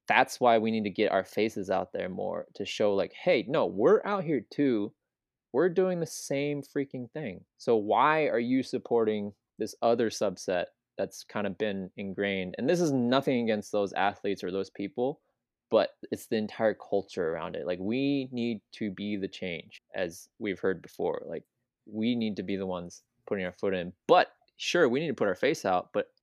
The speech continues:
it's these companies and corporations and the entire industry and the culture behind it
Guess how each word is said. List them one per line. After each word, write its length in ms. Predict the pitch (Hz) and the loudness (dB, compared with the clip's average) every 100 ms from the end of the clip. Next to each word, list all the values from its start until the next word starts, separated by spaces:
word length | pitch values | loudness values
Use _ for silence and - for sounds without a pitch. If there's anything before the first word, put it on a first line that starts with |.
| _ | _
it's 220 | 120 113 - | 0 0 -2
these 200 | 107 - | -2 0
companies 420 | 123 120 117 101 | -2 -2 -4 -4
and 120 | 98 | -4
corporations 920 | 117 95 107 110 - 104 98 95 90 | -4 -2 0 0 -2 -4 -4 -6 -8
and 300 | 107 98 92 - | -8 -6 -8 -10
the 140 | - 92 - | -10 -10 -8
entire 480 | 104 - 113 110 98 | -10 -2 2 4 2
industry 680 | 117 139 - - 95 90 87 _ _ - | -2 -4 -4 -4 -2 -2 -6 _ _ -6
and 160 | 113 101 | -2 -2
the 40 | |
culture 460 | - - 175 - 113 | -2 2 4 2 -2
behind 400 | 98 92 90 | 0 -2 -4
it 120 | 90 | -4